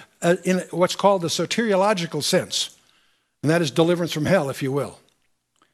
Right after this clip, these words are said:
And that's never mentioned in the book of Hebrews. That's taken for granted, you'll discover. The salvation it's gonna talk about is eschatological. That is, it's yet future. There's something in the future it's dealing with here. And it's this future aspect that we wanna understand,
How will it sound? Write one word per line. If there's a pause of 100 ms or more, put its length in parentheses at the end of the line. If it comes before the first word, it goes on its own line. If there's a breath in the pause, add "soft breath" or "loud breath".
(280)
And
that's
never
mentioned
in
the
book
of
Hebrews.
That's
taken
for
granted,
you'll
discover. (1080)
The
salvation
it's
gonna
talk
about
is
eschatological.
That
is,
it's
yet
future.
There's
something
in
the
future
it's
dealing
with
here. (600 loud breath)
And
it's
this
future
aspect
that
we
wanna
understand,